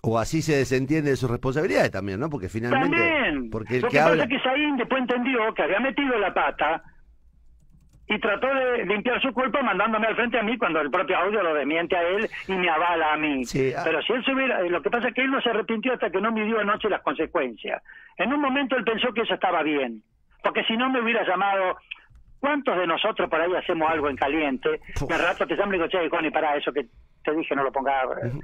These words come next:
Speaker 2: estaba caliente". Si él se hubiera arrepentido antes, tuvo veintipico de horas para arrepentirse. Me hubiera llamado, me hubiera mandado un audio, ¿eh? Diciendo, "Darío", como, como dice ahí, este, "eso que te mandé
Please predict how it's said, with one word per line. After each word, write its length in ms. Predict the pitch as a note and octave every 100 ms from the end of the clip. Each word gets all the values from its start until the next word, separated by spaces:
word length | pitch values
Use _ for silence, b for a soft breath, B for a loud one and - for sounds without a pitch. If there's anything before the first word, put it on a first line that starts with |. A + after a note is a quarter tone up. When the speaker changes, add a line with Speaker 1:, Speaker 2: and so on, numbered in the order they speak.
| B
Speaker 2:
estaba 300 | - F3+ E3+
caliente". 460 | D#3+ C#3+ C3 A#2 D#3 B B -
Si 60 |
él 140 | C#4 C4+
se 80 | D#4
hubiera 160 | D4
arrepentido 560 | A#3+ G#3 G3+ F3 A#3 F#3+
antes, 480 | E3 C#3 D3+ D#3+ - b b -
tuvo 460 | C4+ F3 C#3+ B2+ B2+
veintipico 500 | E3 F3 E3+ - G3
de 60 |
horas 180 | B3 E3
para 180 | C#3+ C#3+
arrepentirse. 720 | C3+ C#3 C3+ D3+ A#2+ - F2+ B B -
Me 120 | D#3
hubiera 220 | F#3+ C4
llamado, 480 | G#3+ A#3+ B3+ A#3+ A#3+
me 140 | F3+
hubiera 180 | C#3+ G3
mandado 380 | G#3+ G#3 A3 A3+
un 80 | A#3
audio, 500 | A3+ G#3 F#3+ G3+ - B B _ -
¿eh? 200 | F#3 G3
Diciendo, 420 | D#3+ E3 G3 F#3 -
"Darío", 480 | F3 G3+ B3+ A#3 D#3+
como, 220 | D3 D#3 D#3 D3
como 240 | D#3 D#3
dice 220 | F3 E3+
ahí, 240 | D#3+ C3 A2+ B B B
este, 500 | E3+ E3 F#3 F3+ A3+
"eso 160 | A#3 A3+
que 80 | G3
te 120 | G3+
mandé 540 | F#3+ G3+ A#3 F3 A#2